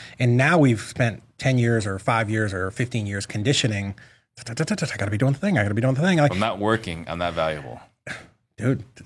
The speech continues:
Speaker 1: your, my, your self-worth, mine, one hundred percent is wrapped up in, you know, when we stopped wholesaling, <sighs> dude, I didn't, like, I had, I struggled for a couple weeks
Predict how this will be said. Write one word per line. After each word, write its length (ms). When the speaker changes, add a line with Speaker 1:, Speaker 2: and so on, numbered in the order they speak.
Speaker 1:
your, 180
my, 120
your 180
self-worth, 640
mine, 600
one 220
hundred 140
percent 260
is 80
wrapped 300
up 160
in, 260
you 80
know, 140
when 180
we 160
stopped 300
wholesaling, 680
<sighs> 840
dude, 240
I 160
didn't, 280
like, 200
I 200
had, 200
I 160
struggled 420
for 80
a 40
couple 240
weeks 240